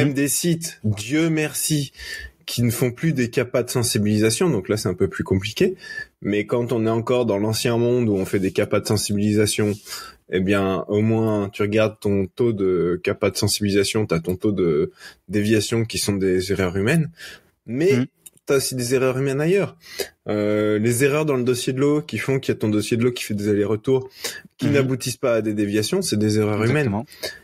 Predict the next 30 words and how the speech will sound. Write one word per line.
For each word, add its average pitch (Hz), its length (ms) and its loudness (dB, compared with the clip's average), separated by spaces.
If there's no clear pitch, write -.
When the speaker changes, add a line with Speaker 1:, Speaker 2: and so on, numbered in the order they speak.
Speaker 1:
Donc, 110 300 -2
euh, 110 480 2
c'est 135 180 -6
chaud 247 220 -2
de, 113 640 2
de, 104 480 0
franchement, 127 340 0
je 202 80 -4
sais 131 80 -2
pas 135 140 0
comment 120 300 0
toi 120 120 0
tu 127 160 -6
ferais, 269 200 -4
mais, 120 200 2
euh, 104 240 2
c'est 104 160 -4
chaud 175 200 0
d'évaluer 123 440 0
le 120 140 0
taux - 180 -4
de, 110 240 0
de, 101 200 0
de, 104 240 0
d'erreurs 101 480 0
humaines 135 280 2
sur 92 140 -2
le 107 100 0
site, 175 240 -2
quoi. 98 180 0